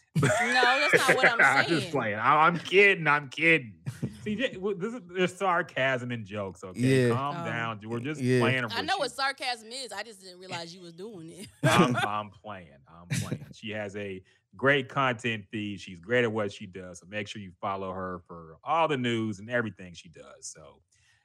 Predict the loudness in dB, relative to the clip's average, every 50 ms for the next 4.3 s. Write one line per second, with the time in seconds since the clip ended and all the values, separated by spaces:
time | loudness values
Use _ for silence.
0 | _ _ _ 0 2 4 4 4 6 6 8 8 8 8 6 4 4 2 2 2
1 | 0 0 -2 -2 -4 -10 -12 -14 -14 -16 -18 -20 -20 -20 -20 -10 -4 -2 -2 0
2 | 0 0 0 2 4 4 4 2 0 -2 -2 0 0 0 0 0 0 0 0 0
3 | -2 -4 -6 -6 -6 -6 -6 -6 -8 -12 -12 -12 -14 -16 -14 -10 -8 -6 -6 -6
4 | -6 -6 -6 -6 -6 -8